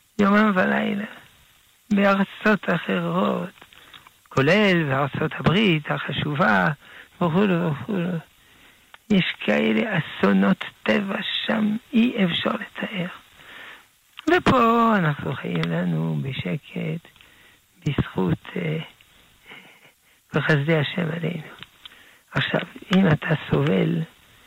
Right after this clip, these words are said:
מהקור, מהחום, לא יודע, אולי צריך לסדר מיזוג אוויר או משהו כזה. ונכון, אבותינו לא היה מיזוג אוויר והם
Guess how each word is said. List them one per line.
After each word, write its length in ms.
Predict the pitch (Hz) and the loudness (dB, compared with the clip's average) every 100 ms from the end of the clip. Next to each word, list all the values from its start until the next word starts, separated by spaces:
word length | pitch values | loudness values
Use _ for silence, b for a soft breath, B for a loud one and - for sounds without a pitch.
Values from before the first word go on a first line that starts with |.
| b _ _ _ - | b _ _ _ 2
מהקור, 520 | 143 135 - - - - | 2 2 0 -2 -4 0
מהחום, 500 | 180 160 139 - 160 170 - - b b b b b _ _ _ 156 | 4 4 4 0 0 -6 -10 -20 b b b b b _ _ _ 0
לא 80 | |
יודע, 340 | 156 220 233 196 | 2 2 0 -4
אולי 300 | 190 - 135 | -4 -6 -6
צריך 320 | - - - - | -8 -10 -10 -12
לסדר 440 | 175 - - 151 - | -14 -10 -10 -8 -6
מיזוג 420 | 151 147 143 160 | -2 0 0 0
אוויר 340 | 180 202 226 208 | 0 2 2 0
או 180 | 156 175 | -2 -4
משהו 420 | 143 156 - 147 - | -4 -4 -4 -6 -4
כזה. 320 | 190 170 254 233 202 - b b b b b b b _ _ | -4 -2 -2 -4 -6 -18 b b b b b b b _ _
ונכון, 720 | 170 143 151 151 - - 190 220 - - - - b b b b b _ _ - _ - 254 247 254 | -6 -2 2 2 2 0 -2 -2 -8 -12 -14 -16 b b b b b _ _ -20 _ -4 0 2 4
אבותינו 520 | 208 247 - 233 190 | 4 4 4 4 4
לא 60 | 175 | 4
היה 120 | 170 | 4
מיזוג 420 | 170 147 147 151 143 | 4 2 2 0 0
אוויר 400 | 147 175 185 147 | 0 0 0 -2
והם 260 | 147 147 | -2 -2